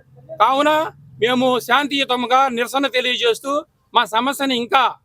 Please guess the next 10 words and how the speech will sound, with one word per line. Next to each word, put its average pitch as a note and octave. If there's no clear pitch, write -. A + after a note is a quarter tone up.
ఉధృతం B3
చేయాలనే A#3+
ఉద్దేశంతో B3
ఈ A3
నిరసన B3
కార్యక్రమం, A#3
ముప్పై A#3
రోజుల B3
నిరసన A#3+
కార్యక్రమం A#3